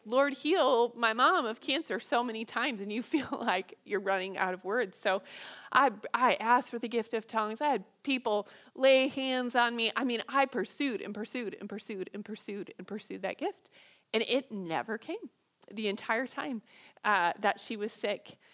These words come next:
Um, and then a year later, on my birthday, the Lord said, "Ask me f-, what, ask me for what you want for your birthday." And I was like, "God, I wanna speak in tongues." And it just came like that. And so,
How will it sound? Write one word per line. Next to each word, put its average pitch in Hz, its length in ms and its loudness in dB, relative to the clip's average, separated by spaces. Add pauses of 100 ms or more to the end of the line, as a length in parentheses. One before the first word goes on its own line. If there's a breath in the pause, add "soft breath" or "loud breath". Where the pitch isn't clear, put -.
(200 soft breath)
Um, 175 560 0 (220)
and 247 120 4
then 254 100 6
a 214 40 4
year 233 280 2
later, 240 400 -2
on 247 240 4
my 254 140 4
birthday, 196 560 0
the 190 120 -4
Lord 185 200 -2
said, 185 200 -4 (120)
"Ask 240 240 -2
me 240 140 -4
f-, - 200 -14
what, 208 260 0 (360)
ask 262 280 4
me 254 120 -4
for 208 160 -6
what 196 260 0
you 196 60 -10
want 185 320 -4
for - 120 -18
your 180 220 -4
birthday." 175 540 -6 (400 soft breath)
And 180 60 -6
I - 20 -4
was 190 100 -6
like, 160 200 -8
"God, 214 260 2
I 175 40 -2
wanna 196 280 0
speak - 260 -10
in 220 120 -4
tongues." 147 400 -8 (120)
And 185 120 -4
it 190 120 -6
just - 360 -4
came 180 240 -6
like 180 180 -14
that. 165 180 -8 (800 loud breath)
And 233 240 2
so, 214 360 4